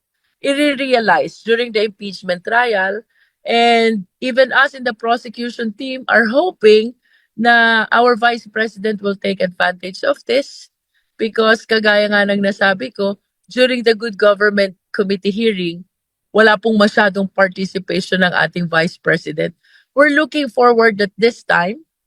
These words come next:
a-appear po ang Vice President at ilalatag niya ang kanyang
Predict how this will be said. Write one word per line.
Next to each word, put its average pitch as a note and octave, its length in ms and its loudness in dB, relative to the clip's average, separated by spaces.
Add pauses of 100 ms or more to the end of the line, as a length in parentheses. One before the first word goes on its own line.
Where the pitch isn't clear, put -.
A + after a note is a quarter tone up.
(160)
a-appear F3 560 -2
po F3+ 220 0
ang F#3+ 40 -2
Vice F3 300 -4
President A#3 720 -4 (340)
at A#3+ 200 -2
ilalatag B3 680 0
niya F#3 560 0
ang F#3+ 80 0
kanyang F3+ 640 -2